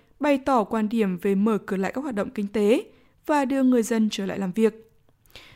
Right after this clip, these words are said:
Số ca tử vong tại Brazil do covid mười chín đã chạm gần tới hai nghìn người.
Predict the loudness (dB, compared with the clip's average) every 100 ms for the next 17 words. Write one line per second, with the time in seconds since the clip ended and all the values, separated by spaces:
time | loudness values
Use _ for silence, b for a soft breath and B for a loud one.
0 | B B B -6 -4 -2 -2 -2 0 0
1 | 0 -2 -4 -4 -4 -2 0 0 0 -2
2 | -2 -2 -4 -2 0 0 0 -2 0 0
3 | -2 -4 -6 -4 -4 -4 -4 -4 -2 -2
4 | -2 -4 -2 2 2 4 4 4